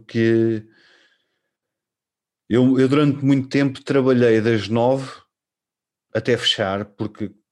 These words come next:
quem pensa que, que tem um negócio deste género de hotelaria ou de restauração, eh, eu ainda tra-, eu saía do café e ainda ia, tinha uma hora, uma hora de trabalho lá fora, porque tens que ir às compras,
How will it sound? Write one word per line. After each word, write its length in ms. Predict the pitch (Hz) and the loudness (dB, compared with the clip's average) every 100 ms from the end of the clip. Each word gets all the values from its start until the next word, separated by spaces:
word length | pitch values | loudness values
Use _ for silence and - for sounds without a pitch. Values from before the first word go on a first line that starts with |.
| _ _ | _ _
quem 160 | 117 110 | -4 -2
pensa 400 | 120 110 - 107 | 0 -2 -2 -6
que, 360 | 104 113 107 104 | -4 -2 -2 -4
que 100 | - | -6
tem 120 | 110 | -2
um 60 | 110 | -2
negócio 1000 | 101 104 101 - 98 98 92 92 - - | 0 -2 -2 -4 -4 -4 -6 -8 -14 -16
deste 300 | 92 98 - | -10 -10 -6
género 280 | 101 98 92 | -6 -6 -6
de 80 | 92 | -6
hotelaria 680 | 90 90 98 95 98 95 | -6 -4 -4 -2 -2 0
ou 260 | 90 87 87 | 0 -2 -6
de 80 | 90 | -12
restauração, 800 | - 98 95 92 - 98 98 - _ _ _ _ _ _ _ _ 104 | -8 -4 -2 -2 -4 -4 -4 -12 _ _ _ _ _ _ _ _ -2
eh, 240 | 107 104 | 0 0
eu 100 | 120 | 0
ainda 160 | 127 123 | 2 2
tra-, 160 | 120 127 | -2 -4
eu 100 | 123 | -4
saía 300 | 117 135 131 | -2 2 2
do 100 | 120 | 0
café 500 | 123 120 - 120 123 | -4 -6 -2 0 0
e 80 | 123 | 0
ainda 180 | 120 117 | 0 -2
ia, 140 | 120 120 | -2 -4
tinha 260 | - 113 | -6 -4
uma 180 | 113 113 | -2 0
hora, 440 | 110 117 113 113 - | 2 2 2 0 -4
uma 140 | 107 107 | -4 0
hora 200 | 110 107 | 0 0
de 40 | |
trabalho 380 | - 104 107 104 | -4 -4 -2 -2
lá 120 | 107 | -2
fora, 320 | 104 113 95 87 | -2 -2 -2 -4
porque 200 | - - | -12 -16
tens 160 | 90 | -16
que 100 | - | -10
ir 40 | 92 | -8
às 100 | 139 | -6
compras, 360 | - 160 151 | -4 -4 -6